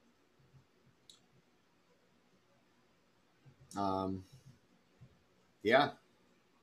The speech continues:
So about a, about a hundred women sat cross-legged in front of a makeshift stage in one of the protest sites on Delhi's border. Uh, many traveled with the thousands of male farmers who arrived at the protest sites in late November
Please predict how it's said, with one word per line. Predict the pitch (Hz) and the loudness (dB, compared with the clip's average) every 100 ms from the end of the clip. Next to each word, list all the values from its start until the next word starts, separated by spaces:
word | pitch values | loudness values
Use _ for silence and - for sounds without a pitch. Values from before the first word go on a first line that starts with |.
| - - - - - | -20 -20 -20 -20 -12
So | - - 135 131 131 | 0 8 8 10 8
about | 127 139 165 | 8 10 10
a, | 156 | 10
about | 131 151 147 143 160 165 - | 8 8 8 12 12 12 8
a | 151 | 6
hundred | 143 190 202 151 120 | 8 8 8 6 4
women | 123 131 139 | 4 2 2
sat | 139 127 120 117 | 4 6 6 6
cross-legged | 135 139 139 135 135 135 | 8 8 8 4 6 4
in | 131 120 | 2 0
front | 123 127 | 0 0
of | 107 | 0
a | |
makeshift | 110 135 147 139 139 | 0 0 2 2 2
stage | - 117 117 120 117 - - - - - - | 2 2 4 2 -2 -8 -14 -20 -20 -18 -2
in | 117 117 | 2 4
one | 117 123 | 4 2
of | 117 | 2
the | 110 107 104 101 | 2 4 2 2
protest | 135 131 131 120 117 - | 2 4 6 6 6 4
sites | 117 113 117 | 4 4 0
on | 107 | 0
Delhi's | 110 113 107 | 2 2 0
border. | 95 110 110 101 104 - - - - - - - - | 0 0 0 0 -2 -6 -20 -20 -20 -20 -20 -10 2
Uh, | 101 107 | 4 6
many | 123 160 | 6 6
traveled | 165 - 143 135 143 135 | 6 10 10 10 8 6
with | 127 - | 2 0
the | |
thousands | 101 127 143 147 139 127 | 6 10 10 8 4 2
of | 113 | 2
male | 120 117 | 4 4
farmers | 120 120 120 123 117 | 4 2 4 2 4
who | 117 | 4
arrived | 107 120 131 123 | 8 8 8 4
at | 107 | -2
the | |
protest | - 113 110 113 110 | 0 0 4 2 2
sites | 117 113 104 | 2 2 0
in | 104 | 0
late | 120 143 | 2 2
November | 139 117 92 110 104 78 92 | 2 2 2 0 0 -4 -8